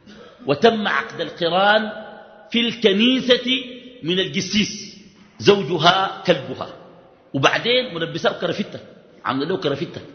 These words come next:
والكلب مصنجر والجسيس، الجسيس ما عنده بد لأنه أصبح لا يميز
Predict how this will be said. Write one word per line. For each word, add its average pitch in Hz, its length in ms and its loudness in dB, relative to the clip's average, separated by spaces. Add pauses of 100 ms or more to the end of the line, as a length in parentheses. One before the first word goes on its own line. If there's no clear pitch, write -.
(100)
والكلب 160 460 2
مصنجر 202 400 -2 (320)
والجسيس، 143 720 0 (680)
الجسيس 226 600 2
ما 320 100 0
عنده 277 280 0
بد 277 260 0
لأنه 320 380 0 (540)
أصبح 254 300 -2
لا 294 160 4
يميز 262 760 -2